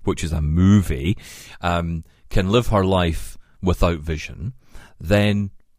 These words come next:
all of us can. So why don't we all start living our lives without vision?" And this is what's been happening. So people have been going on YouTube, walking in front of, you know, fast-moving traffic. I saw one video of a guy in Los Angeles crossing the road,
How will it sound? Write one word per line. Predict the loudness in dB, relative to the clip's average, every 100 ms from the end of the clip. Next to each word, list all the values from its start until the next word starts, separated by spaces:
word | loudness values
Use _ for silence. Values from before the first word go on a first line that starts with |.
| _ -2
all | 4 4 4
of | -2
us | -4
can. | -6 -8 -8 -16 -20 _ _ -20 -14
So | 0 2 2 _ _
why | -6 -2 -2 0
don't | -2 -2 -6
we | -8
all | -8 -6 -6 -6 -12
start | -10 0 0 0
living | 0 2
our | 0
lives | 0 -2 -2
without | -2
vision?" | 0 -2 -2 -4 -6
And | -4 -2
this | -2
is | -6
what's | -4
been | -2
happening. | 0 0 -2
So | -2
people | -2 -2
have | 0
been | 2
going | 2 2
on | 0
YouTube, | -4 -4 -6 -6 -14 _ _ _ -8
walking | 2 2 4 0
in | 0
front | 0 0 0
of, | -4 -4 -14 -20 _ -20 _ _
you | -4
know, | -4 -6
fast-moving | -8 0 0 2 0 0 0
traffic. | 0 -2 -2 -4
I |
saw | 0 0
one | 2 0
video | 0 -2 -4
of |
a | -4
guy | -4 -2
in | -2 -2 -4
Los | -6 -2
Angeles | 0 0 -2 -6 -12 -16 -14
crossing | -6 -4 -2 -2
the | 0
road, | 2 0 -4